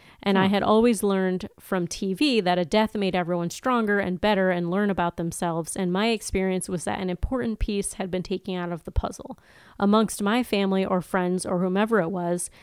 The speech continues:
Speaker 1: and that piece would never be replaced and people would never be the same, and that there is no glorious payoff. There are sometimes revelations and lessons that are useful. You have to take something out of it because it's inevitable.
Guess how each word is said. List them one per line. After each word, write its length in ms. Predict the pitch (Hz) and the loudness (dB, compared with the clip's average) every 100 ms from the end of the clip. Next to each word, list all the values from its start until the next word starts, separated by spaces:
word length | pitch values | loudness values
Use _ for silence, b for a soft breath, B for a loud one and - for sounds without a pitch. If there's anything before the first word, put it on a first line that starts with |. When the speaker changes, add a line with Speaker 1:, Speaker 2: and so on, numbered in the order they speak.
| B - | B 0
Speaker 1:
and 160 | 202 | 2
that 160 | 202 - | 2 0
piece 300 | 214 202 190 | 0 0 -2
would 120 | 170 | -2
never 280 | 196 240 240 | 0 2 2
be 160 | 175 160 | 2 -2
replaced 540 | 151 - 170 175 - | 0 0 0 -4 -6
and 120 | 190 - | -6 -2
people 320 | 214 - 175 | -2 -2 -2
would 140 | 175 | -2
never 220 | 175 160 | -4 -4
be 140 | 165 165 | -4 -4
the 100 | 165 | -6
same, 440 | - 185 175 185 B B B B | -4 -4 -4 -10 B B B B
and 140 | 196 202 | 0 2
that 180 | 190 208 | 2 2
there 160 | 196 | 0
is 140 | 170 202 | 2 2
no 240 | 202 202 | 4 4
glorious 460 | 185 180 180 180 - | 4 4 4 2 0
payoff. 440 | 185 - - - - | -2 -2 -8 -12 0
There 140 | 196 | 2
are 40 | 180 | 2
sometimes 760 | - 226 214 208 202 202 196 | 0 -2 -2 -2 -2 -2 -2
revelations 800 | 180 160 165 254 - 269 254 240 | -4 -2 -2 -2 0 -2 -2 -4
and 200 | - 185 175 | -2 -2 0
lessons 420 | 180 - 180 - | -2 -2 -4 -2
that 120 | 165 | -4
are 80 | 160 | -4
useful. 680 | 175 285 - - 190 220 - B B B | -2 -4 -4 0 0 0 -4 B B B
You 120 | 208 | 0
have 180 | 208 226 | 2 2
to 60 | 214 | 0
take 200 | 226 - | -4 -2
something 400 | 196 175 185 190 | -4 -2 -4 0
out 180 | 233 233 | 2 2
of 140 | 180 | 2
it 200 | 175 - | 0 0
because 300 | 180 196 170 | -8 -4 -4
it's 200 | 175 - | -6 -6
inevitable. 680 | 190 180 160 170 - - | -4 -4 -4 -6 -6 -8